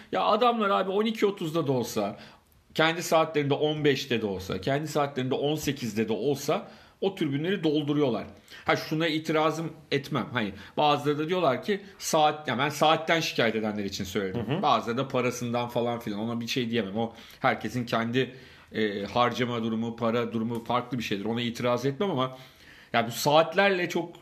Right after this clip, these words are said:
Speaker 1: insanlar bizde çok, e, şey yaparlar ya. Niye şu saatte bu maç, niye bu saat? Abi adam o en önemli maçını Premier Lig, yani bu haftanın Premier Lig'deki en önemli maçı. Öyle değil mi? Chelsea Manchester
Speaker 2: Tabii, tabii.
Speaker 1: United maçı.
Speaker 2: O haftanın afiş maçı yani.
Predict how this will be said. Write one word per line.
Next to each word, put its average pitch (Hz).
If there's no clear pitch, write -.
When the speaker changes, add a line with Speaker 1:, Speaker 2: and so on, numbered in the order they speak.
Speaker 1:
insanlar 151
bizde 139
çok, -
e, 131
şey 147
yaparlar 156
ya. 123
Niye 170
şu -
saatte 160
bu 160
maç, 160
niye 170
bu 156
saat? 165
Abi 180
adam 175
o -
en 190
önemli 190
maçını 143
Premier 196
Lig, 117
yani 123
bu 240
haftanın 139
Premier 180
Lig'deki 123
en 208
önemli 147
maçı. 139
Öyle 131
değil 214
mi? 147
Chelsea 123
Manchester 120
Speaker 2:
Tabii, 147
tabii. 151
Speaker 1:
United 107
maçı. 151
Speaker 2:
O 196
haftanın 151
afiş 160
maçı -
yani. 92